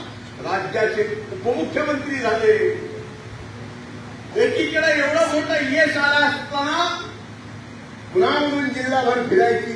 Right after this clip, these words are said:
कार्यकर्त्यांशी संवाद साधायची काही गरज नाही. असे काही पक्ष आहेत, पण इथं आपल्या समोर एक आदर्श अध्यक्ष, सहा महिने झाले निवडणुकीला, पुन्हा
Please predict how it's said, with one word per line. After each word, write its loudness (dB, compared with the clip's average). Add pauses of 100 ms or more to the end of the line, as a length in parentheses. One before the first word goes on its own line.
(140)
कार्यकर्त्यांशी 0 (100)
संवाद -2
साधायची -2
काही -4
गरज -2
नाही. -4 (800)
असे 2
काही 8
पक्ष 0
आहेत, 4 (1000)
पण -4
इथं 2 (800)
आपल्या -2 (100)
समोर -4
एक -6
आदर्श -2
अध्यक्ष, -4 (880)
सहा 6
महिने 4
झाले 4
निवडणुकीला, 0 (280)
पुन्हा 2